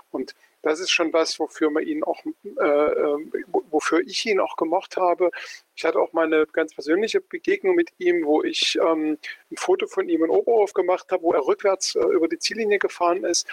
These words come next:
Das Foto hat er mir quasi geklaut, ohne Quellenangabe, und habe ich ihn dann bei Twitter darauf angesprochen, dass es ja nicht sehr Champions-like ist, aber Fotos ohne, ohne korrekte Quellenangabe zu machen. Und dann hat er sich bei Twitter und dann am nächsten Tag, hat er das Rennen gewonnen,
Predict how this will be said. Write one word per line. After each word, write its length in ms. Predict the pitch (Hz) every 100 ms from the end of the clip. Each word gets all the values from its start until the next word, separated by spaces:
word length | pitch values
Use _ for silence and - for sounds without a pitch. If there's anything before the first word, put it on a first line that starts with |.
| - - -
Das 100 | -
Foto 320 | - 180 185
hat 120 | 160
er 60 | 180
mir 220 | 156 156 - -
quasi 300 | 160 160 165
geklaut, 580 | 160 - 151 180 208
ohne 200 | 185 170
Quellenangabe, 800 | 165 - 170 208 190 170 175 175
und 120 | 165 151
habe 140 | 160
ich 80 | 160
ihn 80 | 151
dann 160 | 151
bei 120 | 151
Twitter 300 | 143 165 160
darauf 180 | 151 151
angesprochen, 560 | 165 156 160 - 160 151
dass 140 | 151
es 80 | 147
ja 100 | 147
nicht 140 | 156
sehr 100 | - 151
Champions-like 460 | 147 151 139 151 156
ist, 200 | - - - -
aber 140 | 151 - _ _ _ -
Fotos 280 | 170 175
ohne, 340 | - 151 151 151 -
ohne 200 | 156 147
korrekte 360 | 151 156 -
Quellenangabe 680 | - 156 180 190 165 170 180
zu 140 | - 160
machen. 280 | 160 - - - - - _
Und 60 | 151
dann 100 | 151
hat 120 | 160
er 140 | 175
sich 120 | 165 -
bei 140 | 160
Twitter 500 | - - 226 240 240 -
und 220 | 185 202
dann 120 | 196
am 100 | 175
nächsten 360 | 165 180 - 180
Tag, 300 | 175 180 -
hat 80 | 165
er 40 | - -
das 160 | - -
Rennen 200 | 170 175
gewonnen, 380 | 151 156 180